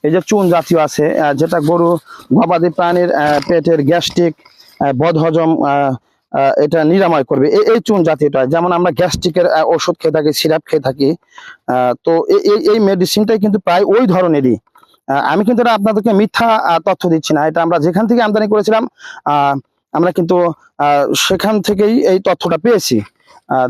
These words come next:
তো এই ঘাসটি খুবই মিষ্টি, খুবই মিষ্টি হয়। আর ভিতরে কিন্তু অবিকল আখের মতো, এই যে দেখুন, ভিতরে আখের মতো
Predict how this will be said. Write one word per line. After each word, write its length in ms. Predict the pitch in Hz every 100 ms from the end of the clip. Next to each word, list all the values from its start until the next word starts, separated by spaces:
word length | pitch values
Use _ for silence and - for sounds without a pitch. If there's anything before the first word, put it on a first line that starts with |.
| -
তো 220 | 175 170 - - - - - - - - - - -
এই 60 | 170
ঘাসটি 320 | 185 196 240
খুবই 300 | - 220 226
মিষ্টি, 380 | 202 - 170 190 - - - - - -
খুবই 320 | 202 214 233 _ _ _ _ - - - - -
মিষ্টি 260 | 185 - 196
হয়। 260 | 165 156 202 - - -
আর 140 | 170
ভিতরে 360 | 160 180 220 208
কিন্তু 320 | 220 202 190
অবিকল 320 | 190 190 220
আখের 340 | 185 165 202 170
মতো, 220 | 135 139
এই 60 |
যে 100 | 135
দেখুন, 300 | 131 120 185
ভিতরে 300 | 143 170 185
আখের 260 | 160 - 185
মতো 280 | 180 190